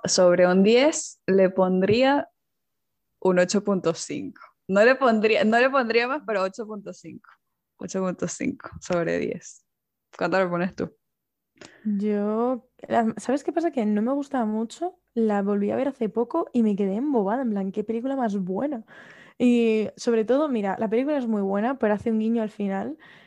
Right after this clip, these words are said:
Speaker 2: que a mí ya me ganó, que es cuando tiene a Samuel L. Jackson delante de su propia tumba,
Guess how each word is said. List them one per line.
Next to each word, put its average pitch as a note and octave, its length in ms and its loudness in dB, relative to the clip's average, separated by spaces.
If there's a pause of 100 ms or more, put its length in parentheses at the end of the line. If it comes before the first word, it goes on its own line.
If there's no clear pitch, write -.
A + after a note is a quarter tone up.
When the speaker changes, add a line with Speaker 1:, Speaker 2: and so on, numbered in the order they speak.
(160)
Speaker 2:
que A#3+ 100 2
a A3 60 4
mí A3+ 160 0
ya B3 120 2
me A3+ 120 -2
ganó, G3+ 460 -6 (380)
que A3+ 100 0
es G#3+ 100 -2
cuando G#3 320 0
tiene A3+ 240 2
a G3+ 80 0
Samuel A#3 340 0 (100)
L. A3 100 2
Jackson A#3+ 440 0
delante G#3+ 340 0
de A#3 40 0
su A#3 140 -2
propia A3 340 0
tumba, B3 460 0